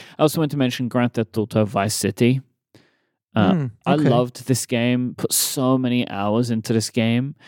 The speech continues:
Speaker 1: And I think it was really, I mean, I, I also enjoyed and put some time into Grand Theft Auto three,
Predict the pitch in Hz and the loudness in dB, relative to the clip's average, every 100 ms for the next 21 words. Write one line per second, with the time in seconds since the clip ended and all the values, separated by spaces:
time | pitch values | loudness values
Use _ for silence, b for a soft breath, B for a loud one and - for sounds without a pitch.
0 | B B B 131 123 117 - 135 - - | B B B -2 0 -2 -2 -4 -2 -2
1 | 123 110 117 120 123 120 117 113 110 - | -2 -4 -2 0 2 0 0 -4 -6 -2
2 | 139 120 143 151 - 147 151 156 - 185 | -2 0 0 0 0 -2 -2 -2 -2 0
3 | 175 127 123 127 127 120 127 - 123 113 | -2 -2 0 0 -2 -4 -6 -4 -6 -2
4 | 117 113 117 113 110 113 110 107 117 107 | 0 2 2 -2 -4 0 0 0 -4 0
5 | 117 110 - 101 - 127 113 120 156 185 | 0 2 0 -2 -4 -6 -2 0 -2 -4